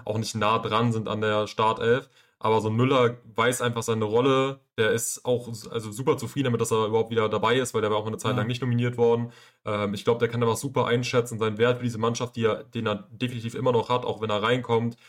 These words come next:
Speaker 1: ähm, sowie auch menschlich, ist er, glaub ich, sehr wichtig für die Kabine. Und, ähm, ja, also ich bin sehr zufrieden damit, dass so ein Müller vor allem damit super umgeht, weil den brauchst du auf jeden Fall bei der E M.
Speaker 2: Ja. Ja, und halt so ein Goretzka oder ein Hummels sehe ich halt überhaupt nicht in so einer Rolle.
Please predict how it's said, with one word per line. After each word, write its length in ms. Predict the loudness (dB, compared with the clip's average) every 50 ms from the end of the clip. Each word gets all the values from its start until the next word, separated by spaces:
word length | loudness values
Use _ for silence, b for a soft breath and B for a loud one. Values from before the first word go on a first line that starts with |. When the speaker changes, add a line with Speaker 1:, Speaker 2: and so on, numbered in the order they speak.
| b b b b -6
Speaker 1:
ähm, 240 | -4 -2 -2 -2
sowie 380 | -4 -4 -2 -2 -2 0 0 0
auch 200 | 0 0 -2 -2
menschlich, 680 | 0 0 0 0 0 -2 -2 0 0 0 -2 -8 -14 -16
ist 140 | -16 -10 -6
er, 80 | -4 -2
glaub 140 | -2 -2 -2
ich, 100 | 0 2
sehr 180 | 2 2 2
wichtig 300 | 2 -2 -8 -10 -10 -10
für 80 | -10 -10
die 100 | -10 -6
Kabine. 520 | -6 -6 -4 -4 -2 -2 0 -2 -2 -4 -8 B B B B B B _
Und, 540 | 0 0 2 2 2 0 0 -2 -4 -4 -2
ähm, 440 | -2 0 2 2 0 0 0 0 2
ja, 160 | 2 2 2
also 160 | 0 -2 -4
ich 60 | -4
bin 120 | -4 0 2
sehr 140 | 2 2 2
zufrieden 240 | 0 -2 0 0
damit, 200 | 2 2 2 2 0
dass 120 | 0 0
so 80 | 0 0
ein 80 | 0
Müller 260 | 2 2 4 4 2 2
vor 100 | 0 -2
allem 80 | -2 -2
damit 240 | -2 -2 -4 -6 -8
super 240 | -4 -2 0 0 2
umgeht, 400 | 0 0 0 0 -2 -2 -4 b b b b b b b _
weil 100 | -2 -2
den 160 | 0 0 0 0
brauchst 280 | 2 2 2 2 2
du 60 | -2 -2
auf 80 | 0 -2
jeden 180 | -2 -4 -4
Fall 240 | -4 -2 0 0 0
bei 140 | 0 0 0
der 80 | 0
E 140 | 0 0 0 -2
M. 220 | -2 -4 -8 -14 _ _ _ _ _ _ _ _ _ _ _ _ _ _ _ _ _ _ _ -6
Speaker 2:
Ja. 320 | -2 -2 0 -2 -2 -4 -8 B B B B 0
Ja, 140 | 2 4
und 260 | 4 4 4 2 2 2
halt 180 | 0 0 0
so 120 | -2 -4 -4
ein 80 | -2 0
Goretzka 480 | 0 2 2 0 0 -2 -2 0 0
oder 200 | 2 2 2 2
ein 120 | 2 2 0
Hummels 300 | 0 0 0 -2 0 0
sehe 100 | 0 0
ich 140 | 0 0
halt 160 | -2 -2 -2 -2
überhaupt 380 | -2 0 0 0 0 0 -2
nicht 200 | -4 -4 -2 -2
in 80 | -2 0
so 100 | 0 2
einer 100 | 2 2
Rolle. 380 | 2 0 -2 -2 -2 -2 -4